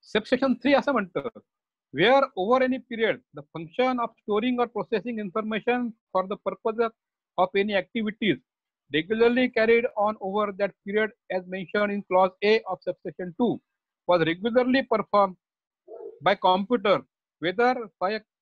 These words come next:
combination of computers operating over that period or B, by different computers operating in succession over that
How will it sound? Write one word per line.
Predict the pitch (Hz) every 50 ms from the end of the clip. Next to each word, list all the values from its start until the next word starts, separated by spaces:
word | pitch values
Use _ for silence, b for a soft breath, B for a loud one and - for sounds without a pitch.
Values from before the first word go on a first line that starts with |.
| _ _ _ _ _ _ _ _ _ _ _ _ _ _
combination | - 151 175 190 208 240 233 240 226 - 262 262 247 240
of | 247 - -
computers | - 196 190 196 - 214 202 _ - 220 233 240 226 _ 185
operating | 175 160 - - 202 202 - - 240 240 247 247 254 _ _ _ _ _ _ -
over | 165 165 175 190 226 233 226 190
that | 185 202 196 190 - _ -
period | 202 202 214 190 143 - - _ _ _ _ _ _ _ _ _ -
or | 180 208 220 214 180 - _ 151
B, | 156 226 220 214 214 208 180
by | 156 190 196 190 185
different | 170 165 175 - _ _ - 262 269 254
computers | - 214 196 190 - 202 - _ _ - 196 208 208 - -
operating | - 151 151 - 202 202 - 247 247 254 254 -
in | 208 185 151
succession | - 160 - - - 214 - - 226 226 226 208
over | 190 185 196 190
that | 185 185 180